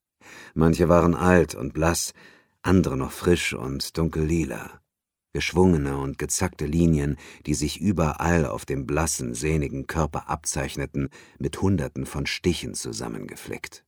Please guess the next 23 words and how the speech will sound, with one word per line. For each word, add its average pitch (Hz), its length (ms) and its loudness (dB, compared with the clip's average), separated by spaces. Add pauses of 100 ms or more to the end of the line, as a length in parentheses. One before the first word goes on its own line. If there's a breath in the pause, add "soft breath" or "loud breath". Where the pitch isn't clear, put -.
(1040 loud breath)
Seine 80 260 4
langen 82 320 6
Haare 85 280 4
trug 92 220 -4
der 85 140 4
Mann 85 280 4
in 78 200 0
einem 80 320 0
kleinen 82 380 0
Pferdeschwanz 76 800 -2
im 76 140 -2
Nacken, 64 420 -2 (420 loud breath)
und - 180 -8
an 71 180 -4
Hals, 82 600 2
Kinn 87 320 4
und 69 200 -4
Wangen 85 380 4
wuchs 76 240 -4
ein 76 260 -2
spärlicher, 82 760 -2
widerspenstiger 76 880 -4
Bart. - 580 -6